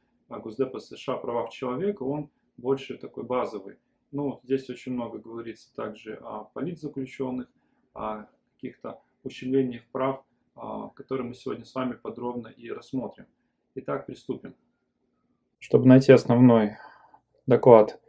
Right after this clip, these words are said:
Госдепа С Ш А о правах человека за две тысячи восемнадцатый год,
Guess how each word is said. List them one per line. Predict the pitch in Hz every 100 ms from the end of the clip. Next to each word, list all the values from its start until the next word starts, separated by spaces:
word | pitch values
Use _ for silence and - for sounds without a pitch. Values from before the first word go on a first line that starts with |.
| - -
Госдепа | 123 117 123 117
С | - 123
Ш | - 123
А | 110 107 117 110
о | 110
правах | - 123 113 104
человека | - 120 117 113 -
за | 123 117 110
две | 113
тысячи | - 110 -
восемнадцатый | 107 - 113 107 - 123
год, | 156 -